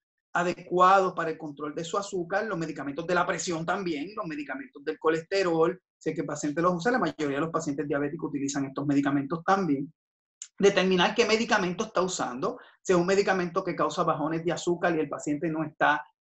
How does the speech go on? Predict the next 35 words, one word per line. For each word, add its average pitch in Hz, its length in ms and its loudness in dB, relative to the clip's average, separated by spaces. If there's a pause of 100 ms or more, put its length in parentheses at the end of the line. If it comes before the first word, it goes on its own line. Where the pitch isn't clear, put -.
(300)
eh, 151 300 -2
comiendo 156 500 2
bien, 175 300 0
pues 185 160 2
estar 139 260 -2
monitoreándolo 147 720 0
más 139 160 0
de 143 120 -2
cerca, 165 280 -2
porque 233 160 -2
no 160 60 0
solamente 170 460 -2
es - 60 -12
que - 80 -6
aumente. - 520 -4 (180)
Acuérdate 165 300 0
que 262 80 4
el 269 60 2
paciente 285 320 2
enfermo 233 640 0
también 165 300 -4
la 190 80 -4
ingesta 190 520 -2
calórica, 165 640 -2 (140)
la 147 100 -6
ingesta 156 460 -2
de, 175 300 -2
de 147 360 -2
ca-, 139 140 -4 (100)
de 143 80 -6
carbohidratos, 139 840 0
la 135 80 -6
ingesta 143 280 -6
de 170 100 -2
alimentos 175 520 -4